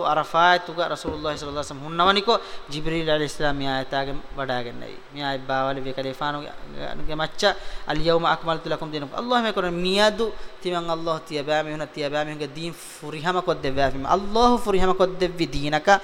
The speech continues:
අලුගණු මෙන්ගේ තිරෙන් ආම්මුගේ මිහකන් හුව ෆෙනකුම් එච්ච ෆෙනගෙන් ඒති වෙද්දේ නේ බා. දීනුගේ තිරයා. විදාල බල්ලා. හුව ෆෙනුම් අදි ෆෙනගෙන්. හුව ෆෙනකුම් මි ෆෙනල්ලානි.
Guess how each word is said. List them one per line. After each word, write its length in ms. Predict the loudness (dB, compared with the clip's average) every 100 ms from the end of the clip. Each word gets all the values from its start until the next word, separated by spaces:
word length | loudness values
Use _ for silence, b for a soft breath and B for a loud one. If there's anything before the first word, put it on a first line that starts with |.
| B B B B
අලුගණු 420 | 10 10 10 6
මෙන්ගේ 220 | 4 2 2
තිරෙන් 260 | 2 0 -2 2
ආම්මුගේ 460 | 6 6 4 -2 -2
මිහකන් 280 | -2 -4 -4
හුව 140 | 0 2
ෆෙනකුම් 340 | 2 0 -2
එච්ච 200 | -4 -4 -6
ෆෙනගෙන් 360 | -4 -4 -2
ඒති 200 | -2 -2
වෙද්දේ 340 | -4 -2 -2 -2
නේ 100 | -4
බා. 160 | -6 -8 -16 -16 -14 -10 -6
දීනුගේ 360 | -2 0 0
තිරයා. 300 | -4 -6 -8 -12 -18 -20 -20 -20 -18 -6
විදාල 300 | 4 6 6
බල්ලා. 360 | 4 0 -4 -6 -10 -12 -14 -14 -16 -16 -16 -8 -8 -8 -6
හුව 240 | 4 6
ෆෙනුම් 340 | 8 6 6 4
අදි 180 | 2
ෆෙනගෙන්. 380 | 0 -2 -2 -4
හුව 160 | 0 2
ෆෙනකුම් 360 | 4 2 2 -2
මි 120 | -6
ෆෙනල්ලානි. 540 | -6 -4 -2 -4 -6